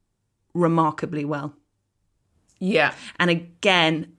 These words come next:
Speaker 1: I wonder if you feel the lack of a female writer. I'd, I'd be interested to see if Jenny Bix wrote those two episodes or whether
Speaker 2: Mm.
Speaker 1: it was Darren and Michael, because from what, from my experience and from what I've seen my friends go through,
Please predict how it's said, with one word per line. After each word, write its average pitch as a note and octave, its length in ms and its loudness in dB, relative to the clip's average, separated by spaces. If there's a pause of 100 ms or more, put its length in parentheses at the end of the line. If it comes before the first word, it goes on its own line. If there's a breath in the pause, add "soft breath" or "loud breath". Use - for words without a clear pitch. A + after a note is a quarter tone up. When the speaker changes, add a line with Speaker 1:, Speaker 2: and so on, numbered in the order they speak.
(140)
Speaker 1:
I F#3 140 6
wonder F#3 320 0
if F3 200 -2
you F3 80 -4
feel E3 320 0
the D#3+ 120 -4
lack D#3+ 340 0
of - 100 -14
a F3+ 60 -8
female E3+ 580 -2
writer. D#3+ 560 -2
I'd, F#3 220 -4
I'd F#3+ 120 -4
be A3 100 2
interested G3+ 360 -2
to - 60 -4
see F3 140 0
if D#3+ 120 -4
Jenny E3 240 0
Bix - 340 2
wrote D3+ 200 -2
those E3 320 -4
two D#3+ 160 -2
episodes D3+ 440 -4
or - 60 0
whether D#3 280 0
Speaker 2:
Mm. D3 60 -2
Speaker 1:
it C3+ 60 -8
was D3 220 -2 (400 loud breath)
Darren D#3+ 260 6
and D#3 120 2
Michael, D#3 300 0
because D#3+ 600 -2 (1400 soft breath)
from F#3 280 -2
what, G3+ 280 4 (380)
from G3 340 -2
my A#3 260 8
experience D3 840 0
and D#3+ 120 -2
from D#3+ 200 -4
what E3 200 -2
I've E3+ 120 -4
seen D#3+ 240 0
my D#3 120 -2
friends D#3 320 -4
go D3 180 -8
through, C#3 420 -8